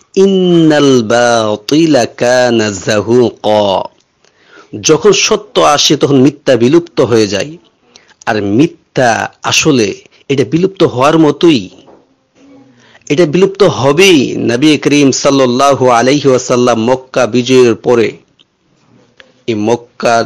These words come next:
এই কাবা ঘরের মধ্যে যতগুলি মূর্তি ছিল সমস্ত মূর্তিগুলি ভেঙে ফেলেছিলেন, আর বলেছিলেন, "সত্য এসেছে, মিথ্যা বিলুপ্ত হবে, আর মিথ্যা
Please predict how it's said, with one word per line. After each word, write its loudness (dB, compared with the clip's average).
এই -2
কাবা 0
ঘরের 0
মধ্যে -2
যতগুলি -2
মূর্তি -4
ছিল 0
সমস্ত -2
মূর্তিগুলি 0
ভেঙে 0
ফেলেছিলেন, 0
আর -4
বলেছিলেন, 0
"সত্য -2
এসেছে, -2
মিথ্যা -4
বিলুপ্ত -2
হবে, -2
আর -2
মিথ্যা -4